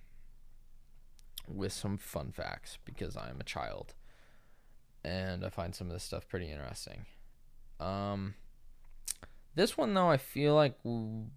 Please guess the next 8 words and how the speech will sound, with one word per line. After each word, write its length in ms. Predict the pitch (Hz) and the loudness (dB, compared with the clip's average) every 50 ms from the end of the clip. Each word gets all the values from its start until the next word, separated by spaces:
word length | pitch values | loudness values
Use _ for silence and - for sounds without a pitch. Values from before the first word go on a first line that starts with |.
| - - | -10 -6
we 160 | - 117 120 120 | 0 2 4 4
might 400 | 120 117 113 117 135 175 202 262 | 4 6 6 8 8 8 8 6
have 180 | 254 147 127 | 4 4 6
already 460 | 117 123 127 135 139 131 120 110 110 | 8 8 8 8 8 6 6 4 2
said 540 | - - - - - 107 101 101 104 101 92 | 0 -2 -4 -2 0 2 2 4 2 0 0
before, 920 | - 98 - - - - - - 90 92 92 92 98 110 131 151 160 156 - - - - - - - - - - - - - | -2 -4 -4 -6 -12 -12 -6 -2 -2 0 0 2 2 2 2 2 0 0 -4 -8 -16 -16 -16 -16 -16 -14 -16 -14 -12 -8 -6
or 60 | - | -4
maybe 300 | 101 104 104 104 101 - | -2 0 2 2 0 0